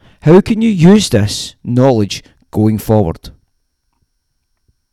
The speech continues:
Number two, not your fault. Can you begin to see that your brain, in relation to an addictive substance, has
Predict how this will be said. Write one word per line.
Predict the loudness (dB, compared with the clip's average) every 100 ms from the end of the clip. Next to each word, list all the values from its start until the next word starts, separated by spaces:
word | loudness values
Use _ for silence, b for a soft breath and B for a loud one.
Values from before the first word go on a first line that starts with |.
| _ -20 b b b b
Number | -2 0 0
two, | 2 4 4 -2 _ _ _ _ _ _ _ _ _ _ -20 b b
not | 0 2 0 -8 -4
your | 0 0
fault. | 0 0 0 -6 -20 -20 _ _ _ _ _ _ _ _ b b b 0
Can | 0 2
you | -2
begin | -2 -6
to | -6
see | -10 -4 -2 0 -2 -6 _ _ _ -2
that | -2
your | 0
brain, | -2 -2 0 2 2 0 -6 _ _ -8
in | -2
relation | 0 0 0 -2 -6 -12 -14 _ _ -2
to | 0
an | 2
addictive | 0 -2 -4 -2 -4
substance, | -2 -2 -4 -8 -8 -8 -14 _ _ _ _
has | -6 -6